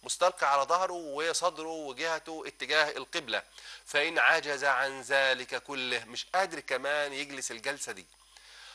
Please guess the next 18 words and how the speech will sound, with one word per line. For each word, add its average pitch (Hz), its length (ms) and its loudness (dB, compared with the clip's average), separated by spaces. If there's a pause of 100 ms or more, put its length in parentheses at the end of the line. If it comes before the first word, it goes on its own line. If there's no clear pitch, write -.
(140)
"أومأ 185 880 6 (420)
برأسه"، 135 1000 2 (600)
"أومأ 170 720 4 (200)
برأسه" 147 840 2 (260)
مع 160 380 6
جعل 147 680 4
سجوده 180 920 -8
أخفض 170 520 0
منين؟ 156 600 0 (220)
من 160 240 -6
ركوعه، 131 540 -4 (220)
يعني 156 260 4
يتحرك 180 480 2
براسه 151 500 0
كأنه 147 380 -4
بيصلي، 113 540 -4 (240)
يكبر 165 540 -2
براسه 127 540 0